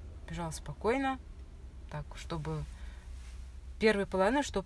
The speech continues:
не умеренно, то есть в полсилы, чтобы по-, другую половину уже бежать и уже до конца. Ну вот как раз я после половинки и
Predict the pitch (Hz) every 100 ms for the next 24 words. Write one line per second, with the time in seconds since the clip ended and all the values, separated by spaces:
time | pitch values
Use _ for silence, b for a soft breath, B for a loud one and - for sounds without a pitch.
0 | - 196 190 196 214 277 269 247 226 -
1 | 202 196 - - b b b - - -
2 | - - - 226 226 - 208 202 170 156
3 | - - - - - - - 190 160 -
4 | 180 190 185 294 - 190 190 240 202 180
5 | 185 180 170 226 - 190 185 175 175 165
6 | 180 190 170 - 156 - B B B B
7 | - - B B B B B B B -
8 | 190 208 233 - - - 202 214 247 -
9 | - - 202 220 220 - 202 226 - 220
10 | 214 208 196 - - 196 180 202 247 -
11 | 202 196 208